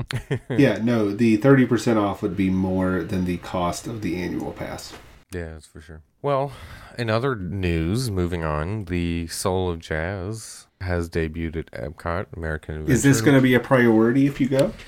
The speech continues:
Speaker 1: Yes, this is another thing I definitely wanna see, 'cause I,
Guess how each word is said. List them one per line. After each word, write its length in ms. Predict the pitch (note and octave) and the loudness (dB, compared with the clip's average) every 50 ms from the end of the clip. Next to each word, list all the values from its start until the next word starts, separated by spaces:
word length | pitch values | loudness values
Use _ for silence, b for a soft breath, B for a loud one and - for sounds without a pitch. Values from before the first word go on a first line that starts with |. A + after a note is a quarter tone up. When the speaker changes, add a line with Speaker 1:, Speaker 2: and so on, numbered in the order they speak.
| B B B | B B B
Speaker 1:
Yes, 380 | B A2 G2+ - - - - - | B 0 0 0 0 -6 -8 -4
this 240 | - G2 G2 - - | -2 -2 -2 0 -2
is 140 | G#2 F#2 F#2+ | -2 -2 -2
another 280 | F#2+ F#2 F#2+ F#2+ F#2+ | -2 -2 -2 -2 -4
thing 280 | F2+ - G2+ F2+ F2 E2+ | -6 -8 -10 -10 -10 -10
I 40 | E2 | -8
definitely 380 | E2 E2+ D#2+ - D#2 D#2 E2+ E2+ | -8 -8 -8 -8 -10 -12 -10 -10
wanna 200 | E2 D#2 D2+ D2 | -10 -10 -12 -12
see, 760 | - - - - - D#2+ D2 C#2+ C#2 C#2+ F2 B2+ F#3 A3 - _ _ | -14 -12 -10 -6 -6 -6 -6 -6 -8 -8 -8 -8 -8 -10 -12 _ _
'cause 160 | _ - D#2 | _ -12 -10
I, 320 | E2 D#2+ D#2 D2+ D#2 D#2 | -8 -6 -6 -6 -6 -8